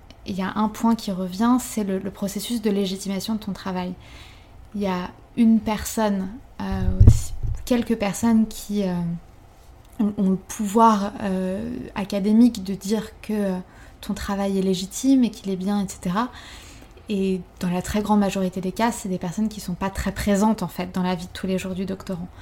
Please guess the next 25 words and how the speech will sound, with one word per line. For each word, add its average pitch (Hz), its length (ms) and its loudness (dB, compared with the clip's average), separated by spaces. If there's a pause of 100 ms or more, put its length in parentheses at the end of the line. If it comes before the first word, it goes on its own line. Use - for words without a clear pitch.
(280)
Et 196 40 -2
donc, 190 160 0
en 190 80 2
fait, 240 240 0
on, 196 240 -2
on 196 60 -2
doit 185 180 -2
se - 140 -8
construire 240 500 2
cette 196 220 -6
espèce 202 300 -8
de, 190 120 -4
d'auto-légitimation 214 1080 2
de 208 60 0
son 202 140 -6
travail, 220 460 0 (500)
euh, 180 280 0
en 202 100 -2
se 190 100 -6
fondant 220 400 2
sur 226 300 -4
du 190 140 -6
travail 202 440 -2
qui 208 120 -8
a 190 60 0